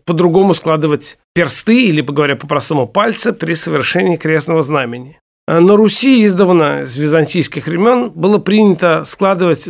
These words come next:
два пальца вместе, а три пальца пригибать к ладони. Таким образом, получалась фигура из пальцев, называемая обычно двуперстием.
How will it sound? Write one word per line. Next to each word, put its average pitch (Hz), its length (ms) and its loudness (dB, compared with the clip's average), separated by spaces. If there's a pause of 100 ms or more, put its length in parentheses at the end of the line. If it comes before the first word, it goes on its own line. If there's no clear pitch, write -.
два 160 280 2
пальца 160 420 -4
вместе, 226 580 0
а 202 180 -6
три 196 240 -2
пальца 180 460 -2
пригибать 156 800 -2 (340)
к - 80 -8
ладони. 147 600 0 (260)
Таким 202 320 0
образом, 170 520 2
получалась 175 800 0 (200)
фигура 151 560 0
из 123 120 -8
пальцев, 208 420 -2
называемая 165 580 0
обычно 160 380 0
двуперстием. 143 1160 0